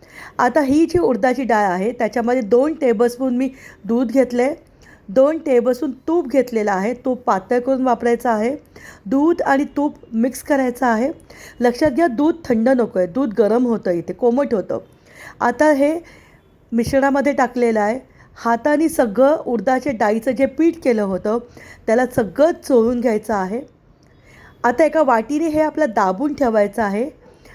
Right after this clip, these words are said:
आणि कमीत कमी अर्धा तास आपण ह्याला झाकून ठेवणार आहोत. असं केल्याने जी आपली उडदाची डाळीचं पीठ होतं हे मस्त रवाळ तयार होतं. आता सगळे ड्रायफ्रूट भाजून घेऊया. इथे मी बदाम घेतलेत, काजू घेतलेत,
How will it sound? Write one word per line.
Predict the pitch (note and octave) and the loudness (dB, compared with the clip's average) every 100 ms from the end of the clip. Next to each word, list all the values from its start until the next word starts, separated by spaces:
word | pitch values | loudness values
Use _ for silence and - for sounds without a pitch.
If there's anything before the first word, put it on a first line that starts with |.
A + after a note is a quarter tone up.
| - | -6
आणि | A3 C4 | -4 -4
कमीत | - C4 B3+ F4+ - | 0 2 4 2 2
कमी | D#4+ D#4 | 0 2
अर्धा | - A#3 G#3+ C4 C4 C4 | 0 0 0 0 0 0
तास | F3+ - - - - | -2 -4 -20 -20 -10
आपण | - G#3+ C4+ | -6 -2 2
ह्याला | C4 C#4 | 2 2
झाकून | C#4 A3 - G#3+ | 0 -4 -2 -6
ठेवणार | G3+ E3 E3 D3+ | -4 -4 -4 -6
आहोत. | D3 C#3+ - _ - - - | -8 -12 -16 _ -20 -16 0
असं | A3+ A3+ C4+ | 0 2 0
केल्याने | C#4 C4+ C4 C#4 | 2 2 2 0
जी | A#3 C#4 | -2 -2
आपली | A#3 B3+ C4+ | -2 -4 -4
उडदाची | A#3 F#3+ A#3+ B3+ | -4 -2 -4 -2
डाळीचं | A3+ G#3 A#3 A#3 C#4 | 0 2 0 0 -2
पीठ | C#4 D#4 D#4+ | 0 0 0
होतं | C4 B3 B3 - - - - | 0 0 -2 -6 -20 -10 -2
हे | B3+ | 0
मस्त | A#3 A#3 - | 0 0 0
रवाळ | D4+ A#3+ G3+ G#3 G#3 G#3 | 2 4 4 4 2 0
तयार | F3 D#3 | -2 -2
होतं. | D#3 - A#2+ _ _ _ _ - - - | -8 -12 -16 _ _ _ _ -20 -16 -2
आता | C4+ E4+ | 0 2
सगळे | E4 C#4+ E4 | 2 0 2
ड्रायफ्रूट | A#3+ G3+ G3+ C4 | 2 2 0 -2
भाजून | A3+ G3+ F#3 E3+ | -2 -2 -4 -4
घेऊया. | D#3 D3+ - - B3 | -6 -6 -14 -10 -6
इथे | B3+ | -2
मी | C#4+ | 0
बदाम | C#4 G#3+ G3+ A#3+ C4+ | 2 2 4 2 2
घेतलेत, | C4 B3 A#3 A3 A3 - _ _ - | -2 -2 -4 -4 -8 -20 _ _ -4
काजू | A3 G3+ C4 | -2 0 0
घेतलेत, | B3 - A3 G3 F#3 | 2 0 0 -2 -2